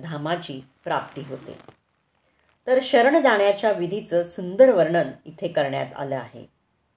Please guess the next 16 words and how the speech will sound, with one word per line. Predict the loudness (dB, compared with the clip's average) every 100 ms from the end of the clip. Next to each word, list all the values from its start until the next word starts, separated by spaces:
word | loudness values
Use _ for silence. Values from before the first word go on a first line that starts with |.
| _ _ _ -10
सर्वप्रथम | 6 6 8 6 6 2 -6
प्रार्थता-, | 0 0 2 0 -2 -2
पात्रता | -2 -2 -2 -2 0 0 0 -6 _
म्हणजे | -10 -6 -6
मनुष्यानं | -2 -2 -4 -4 -4 -2 -4 -4
अहंकारानं | -8 -6 -6 0 2 2 -2 -2
मोहित | -6 -8 -6 -8 -10
होऊ | -12
नये. | -10 -10 -14 _ _ _ _ _ _ _ _ _
स्वतःला | 0 4 6 6 4 2
भौतिक | 0 -6 -4 -6 -6 -4
प्रकृतीचा | -4 -4 -8 -8 2 2
स्वामी | 2 -4 -4 -4 -8
समजून | -8 -6 -4 -6 -8 _ _ _ _ _ -8
मिथ्या | -8 -8 -6 -6
अहंकारानं | -4 -6 -4 2 4 4 2 0